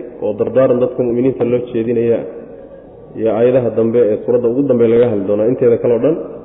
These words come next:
munaafiqiinta ka hadlaysa. Saa daraaddeed baa waxaa lagu magacaabay Suuratul Munaafiquun.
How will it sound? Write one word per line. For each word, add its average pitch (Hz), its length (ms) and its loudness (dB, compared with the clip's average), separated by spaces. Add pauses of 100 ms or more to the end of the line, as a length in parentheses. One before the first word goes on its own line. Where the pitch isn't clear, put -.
(800)
munaafiqiinta 123 600 0
ka 117 120 -2
hadlaysa. 95 360 -4 (120)
Saa - 160 2
daraaddeed 131 360 2
baa 127 80 4
waxaa 127 180 2
lagu 127 140 2
magacaabay 120 420 2 (440)
Suuratul 131 460 0
Munaafiquun. 113 640 0